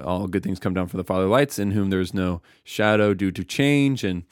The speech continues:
and what that means that God doesn't change and why that's a big deal to us. And so essentially, uh, r-, the rough and, I guess is, I don't even know if this is a real phrase, but I've been saying this. You can tell me if I'm stupid.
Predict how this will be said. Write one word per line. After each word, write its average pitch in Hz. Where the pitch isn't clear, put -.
and 101
what 107
that 104
means 113
that 101
God 95
doesn't 92
change 131
and 95
why 95
that's 92
a 95
big 92
deal 143
to 139
us. 120
And 95
so 92
essentially, 110
uh, -
r-, 90
the 104
rough 104
and, 95
I 95
guess 117
is, 92
I 76
don't 147
even 104
know 98
if 95
this 92
is 90
a 92
real 95
phrase, 98
but 101
I've 95
been 92
saying 104
this. 151
You 123
can 131
tell 113
me 101
if 92
I'm 92
stupid. 92